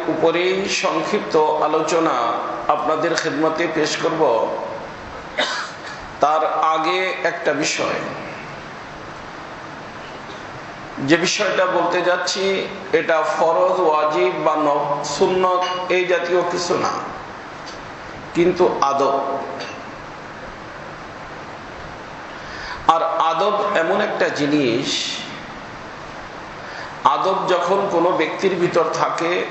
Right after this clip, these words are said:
তার কপাল খুলে যায়। আর আদব যখন কোনো ব্যক্তির থেকে চলে যায়, তার কপাল পুড়ে যায়। এজন্য বলা হয়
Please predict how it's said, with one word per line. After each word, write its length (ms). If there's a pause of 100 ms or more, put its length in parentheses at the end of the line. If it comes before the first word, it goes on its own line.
(220)
তার 180 (140)
কপাল 680
খুলে 240
যায়। 240 (1800)
আর 140 (260)
আদব 460
যখন 400
কোনো 200
ব্যক্তির 460
থেকে 300
চলে 280
যায়, 380
তার 100 (120)
কপাল 400 (120)
পুড়ে 260
যায়। 160 (2250)
এজন্য 360
বলা 280
হয় 280